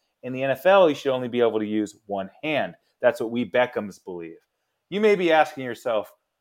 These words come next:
"What do we Beckhams do with our other hand?" Well, the Beckham family motto is, "One hand up your ass at all times." My other hand is currently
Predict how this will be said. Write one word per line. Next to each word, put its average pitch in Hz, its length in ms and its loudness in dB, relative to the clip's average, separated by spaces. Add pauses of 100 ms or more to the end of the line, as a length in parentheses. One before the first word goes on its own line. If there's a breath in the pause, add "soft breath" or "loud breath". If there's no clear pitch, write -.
(120)
"What 120 180 2
do 131 80 0
we 120 300 -4
Beckhams 117 520 0
do 123 140 -4
with 120 160 -2
our 104 140 2
other 135 180 0
hand?" 170 340 -4 (560)
Well, 175 400 4
the 131 100 -2
Beckham 151 400 0
family 147 260 2
motto 127 320 4
is, 104 360 0
"One 131 300 -2
hand 143 360 -2 (100)
up 135 180 -2
your 127 160 4
ass 113 340 4
at 98 60 -2
all 104 200 4
times." 85 580 -10 (360)
My 110 160 -4
other 160 260 4
hand 156 460 0
is - 160 -6
currently 147 640 -2